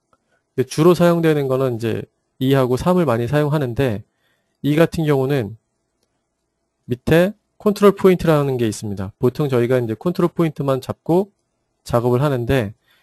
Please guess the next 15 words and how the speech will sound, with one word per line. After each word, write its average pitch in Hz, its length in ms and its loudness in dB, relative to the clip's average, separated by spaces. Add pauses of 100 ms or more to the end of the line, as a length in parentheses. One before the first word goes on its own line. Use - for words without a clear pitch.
(240)
이렇게 123 220 -2
끝에, 135 720 -2 (200)
양 123 180 0
끝에 131 580 -4 (420)
있는 143 380 -4 (100)
컨트롤 175 300 -2
포인트를 151 400 -4
조정할 135 360 0
수 120 120 -6
있습니다. 101 480 -10 (800)
지금은 151 300 2
평면이기 208 520 4
때문에 156 280 0
이렇게 127 260 2
보이는데 120 680 0